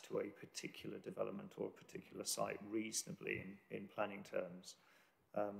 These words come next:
because, uh, obviously the demand is a consequence, uh, and in fact, you know, the abstraction, uh, on the chalk, um,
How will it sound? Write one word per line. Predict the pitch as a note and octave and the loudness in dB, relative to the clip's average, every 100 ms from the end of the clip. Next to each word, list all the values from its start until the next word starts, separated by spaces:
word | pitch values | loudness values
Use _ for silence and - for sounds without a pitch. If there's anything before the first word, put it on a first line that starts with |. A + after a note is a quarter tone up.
| G2 | -4
because, | F#2 - - G#2 G#2 - - - - - - | -4 2 12 12 12 4 0 -10 -20 -20 4
uh, | - - | 6 8
obviously | A2 - G#2+ | 8 8 6
the | |
demand | G2+ A2 G#2+ G#2 G2+ | 0 4 6 6 2
is | - | -6
a | - | -4
consequence, | G#2+ - A2 G#2 G2+ - - | -4 -2 0 0 2 4 6
uh, | G#2 | 6
and | G#2 | 4
in | G#2 | -2
fact, | - G2 - - - | 6 6 6 -4 -8
you | A2+ | -2
know, | G2 | -2
the | G2 | 2
abstraction, | - - A2 - G#2 G#2 G2+ - A2+ | 6 12 12 12 2 0 -6 -2 2
uh, | - | 4
on | A2 A2+ | 4 4
the | G#2 | 0
chalk, | - G#2+ G2+ - - - - | 2 2 2 -2 -16 -20 -6
um, | G2+ G2 G2 F#2+ | -4 -2 -4 -4